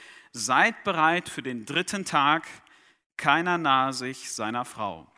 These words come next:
Bis hierhin. Im Prinzip für jeden, der dauernd die Bibel liest,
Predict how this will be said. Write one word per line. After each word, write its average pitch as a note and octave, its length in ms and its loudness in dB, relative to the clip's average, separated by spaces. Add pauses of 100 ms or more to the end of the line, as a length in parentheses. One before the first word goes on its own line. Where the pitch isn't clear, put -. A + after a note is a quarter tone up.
(500)
Bis B2 180 -6
hierhin. G#2+ 420 -8 (1700)
Im D3+ 60 -10
Prinzip G#3+ 440 2 (1500)
für E3 220 2
jeden, F#3 380 0
der C#3 380 6
dauernd C#3 560 0
die C3+ 80 -6
Bibel D#3 260 -4
liest, A#2+ 600 -4